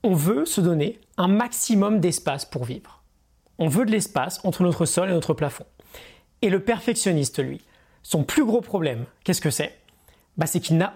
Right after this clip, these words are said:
aucun espace. Pourquoi ? Parce qu'il met son sol au niveau de son plafond. Pour lui, soit c'est parfait, soit ça n'existe pas. Pour lui, le minimum,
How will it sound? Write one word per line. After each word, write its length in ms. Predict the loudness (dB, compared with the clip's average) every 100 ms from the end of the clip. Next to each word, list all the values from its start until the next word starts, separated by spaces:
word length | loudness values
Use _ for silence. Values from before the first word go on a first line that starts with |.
| 0
aucun 320 | 0 0 -2
espace. 600 | -4 -8 -8 -8 -8 _ _ _ _ _
Pourquoi ? 400 | -4 0 -2 -2
Parce 160 | -4 -4
qu'il 220 | 2 2
met 300 | 4 0 -4 -12
son 240 | -8 -4 -2
sol 400 | -2 -2 -2 -6 -10 _ _ _ _ 0
au 140 | 4
niveau 380 | 6 4 4 0
de 60 | 0
son 160 | -2
plafond. 300 | 0 -4 -6 -18 _ _ _ _ _ _ _ _
Pour 160 | 2 4
lui, 380 | 2 2 0 -6 -12
soit 300 | -6 0 0
c'est 120 | 0
parfait, 420 | -2 -2 -4 -6 -8 _ _
soit 220 | -4 -2
ça 120 | 2
n'existe 560 | 2 2 2 -2 -2 -4
pas. 220 | -6 -16 _ -20 -20 -8
Pour 120 | 0 2
lui, 80 |
le 120 | 4 4
minimum, 580 | 4 4 4 2 -2